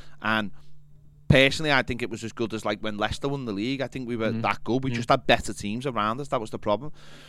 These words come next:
Speaker 1: And I, I think that's all I want, is that feeling of every year we're gonna challenge, and every year we're gonna have a go, and we're gonna do something.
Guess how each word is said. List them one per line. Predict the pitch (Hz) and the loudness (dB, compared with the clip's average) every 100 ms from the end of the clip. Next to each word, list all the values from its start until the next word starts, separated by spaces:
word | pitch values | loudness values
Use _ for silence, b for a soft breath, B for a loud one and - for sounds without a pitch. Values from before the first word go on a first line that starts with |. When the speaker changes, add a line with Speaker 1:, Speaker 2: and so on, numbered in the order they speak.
| B | B
Speaker 1:
And | - 196 | 4 4
I, | - | 4
I | - 196 | 2 0
think | 226 208 | 0 0
that's | 190 | 0
all | 202 170 | 2 6
I | 139 165 | 6 4
want, | 208 208 | 0 -6
is | 156 | -4
that | 143 - | -4 -2
feeling | 135 131 185 | 0 2 2
of | 202 147 | 0 4
every | 143 143 151 | 2 2 -2
year | 117 147 | 0 2
we're | 165 | 0
gonna | 165 147 | -4 -6
challenge, | - 110 165 180 - b b - | 0 0 0 -6 -10 b b -2
and | |
every | 123 127 | -2 0
year | 117 127 | 0 0
we're | 143 | 0
gonna | 151 147 120 | -4 -2 0
have | 117 | 0
a | 135 | 2
go, | 147 | 2
and | 151 | 2
we're | 123 | -2
gonna | 117 | -4
do | 113 113 | -4 -8
something. | - - | -6 -8